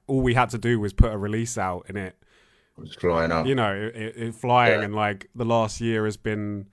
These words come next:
Speaker 1: uh, yeah, not, I, I, I feel, I still feel the music has been good, but we haven't been quite reaching that same,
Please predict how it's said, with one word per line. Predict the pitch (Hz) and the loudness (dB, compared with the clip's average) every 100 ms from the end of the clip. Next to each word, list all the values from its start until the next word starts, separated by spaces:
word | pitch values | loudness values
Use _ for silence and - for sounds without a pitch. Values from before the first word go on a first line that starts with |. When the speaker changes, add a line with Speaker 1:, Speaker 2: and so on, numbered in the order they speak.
| _ _ _ _ _ - | _ _ _ _ _ -6
Speaker 1:
uh, | 104 98 95 95 95 92 | -4 -2 -2 -4 -6 -6
yeah, | 120 135 107 | -2 0 2
not, | 143 135 - - - | 0 -2 -4 -14 -12
I, | - 220 220 | -8 -8 -4
I, | 196 | 0
I | 196 | 0
feel, | 262 | 2
I | 180 | 0
still | 135 208 196 | 2 4 6
feel | 165 | 6
the | 143 | 6
music | 156 127 | 4 2
has | 120 | -2
been | 117 107 | -2 4
good, | 147 113 | 4 4
but | 113 | 2
we | |
haven't | 120 123 107 | 2 2 0
been | 113 110 107 | -4 -4 -4
quite | 98 123 113 - - | -4 -2 -2 -4 -12
reaching | 117 117 117 110 | -4 -4 -2 -4
that | 107 101 | -4 -4
same, | - 117 113 104 101 107 | -2 0 0 -2 -6 -10